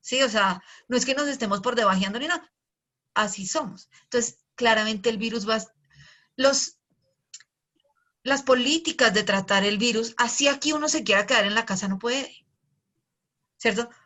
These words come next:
Porque ¿cómo hacemos con las personas que viven del día a día? ¿Cierto? En China de pronto no es necesario, porque todo el mundo tiene otros trabajos y el gobierno tiene otro apoyo, ¿sí? Ahí es donde está la guerra,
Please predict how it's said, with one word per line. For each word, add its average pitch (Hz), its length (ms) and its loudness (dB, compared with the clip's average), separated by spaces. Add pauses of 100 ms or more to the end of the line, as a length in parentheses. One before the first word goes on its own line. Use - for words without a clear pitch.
Porque 294 340 -2
¿cómo 214 200 0
hacemos 226 420 0
con 254 140 -4
las 226 180 0
personas 190 520 -2
que 226 140 0
viven 185 360 0
del 208 160 -2
día 175 220 -4
a 180 40 -6
día? 190 380 -10 (800)
¿Cierto? 233 400 -4 (400)
En 269 180 2
China 294 320 2
de 359 80 0
pronto 233 300 0
no 247 140 -2
es 247 80 -2
necesario, 247 600 -2
porque - 280 -8
todo 180 180 -2
el 170 60 -2
mundo 185 260 -4
tiene 185 280 -2
otros 190 240 -6
trabajos 330 680 2
y 247 40 4
el 208 120 0
gobierno 254 720 0
tiene 208 240 -2
otro 190 160 -2
apoyo, 277 640 2 (260)
¿sí? - 280 -2 (1080)
Ahí 202 320 4
es 254 140 6
donde 220 200 2
está 190 180 0
la 185 140 4
guerra, 202 420 0